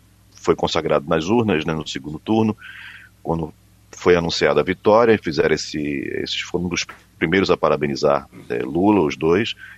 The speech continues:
e fizeram esse convite. Já sabia que Lula ia pra cop vinte e sete também, porque o presidente do Egito e o presidente da cop chamaram ele pra participar também da cop vinte e sete e aproveitar essa viagem. É tanto que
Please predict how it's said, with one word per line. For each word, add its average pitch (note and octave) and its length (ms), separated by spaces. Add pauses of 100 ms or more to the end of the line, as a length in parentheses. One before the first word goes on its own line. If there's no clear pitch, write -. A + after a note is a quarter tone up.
(120)
e A2 140
fizeram G2+ 380
esse A2 160
convite. D#2+ 520 (280)
Já F#2 140
sabia E2+ 420
que - 160
Lula D2+ 360
ia D2+ 260
pra C#2 280
cop D2 320
vinte F2 180
e - 60
sete A#2 220
também, E2 300
porque D2 400
o C#2 140
presidente D#2 360
do D#2+ 60
Egito D2+ 500
e D2 120
o D2 80
presidente D#2 300
da D2 100
cop C#2 320
chamaram D#2 480
ele C#2+ 120
pra C2+ 280 (380)
participar D2+ 480
também C#2 360
da C#2 100
cop - 240
vinte F2+ 160
e - 60
sete C#3 380
e D3 60
aproveitar C#3+ 440
essa C3 180
viagem. F#2+ 420
É - 20
tanto B2 360
que C#3 240